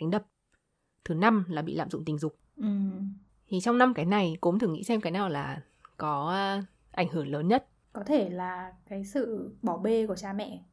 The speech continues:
Speaker 1: Trong, ờ, năm chấn thương tuổi thơ này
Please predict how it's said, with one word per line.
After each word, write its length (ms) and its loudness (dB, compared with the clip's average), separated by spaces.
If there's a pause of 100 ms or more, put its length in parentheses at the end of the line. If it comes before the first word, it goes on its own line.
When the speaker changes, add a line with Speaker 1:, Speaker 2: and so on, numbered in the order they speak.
(100)
Speaker 1:
Trong, 360 4
ờ, 500 2
năm 580 4 (200)
chấn 200 6
thương 280 4
tuổi 200 2
thơ 200 2
này 340 0